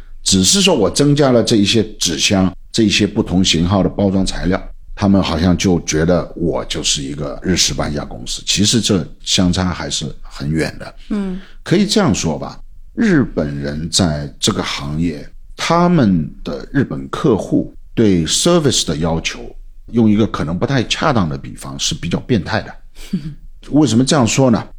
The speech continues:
Speaker 1: 因为很多年以前吧，我曾经想做一个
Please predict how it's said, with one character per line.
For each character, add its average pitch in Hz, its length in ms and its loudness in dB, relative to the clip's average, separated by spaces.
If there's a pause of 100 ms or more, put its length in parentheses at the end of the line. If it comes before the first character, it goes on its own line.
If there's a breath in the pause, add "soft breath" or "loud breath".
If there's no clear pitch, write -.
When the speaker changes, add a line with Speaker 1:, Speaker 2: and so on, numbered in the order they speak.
(240)
Speaker 1:
因 156 120 4
为 147 320 4
很 - 240 -4
多 175 200 2
年 107 180 4
以 95 80 4
前 76 240 -4
吧， 78 220 -8
我 76 100 -6
曾 110 320 2
经 156 300 2
想 73 400 -4
做 107 200 2
一 87 120 2
个 82 280 -4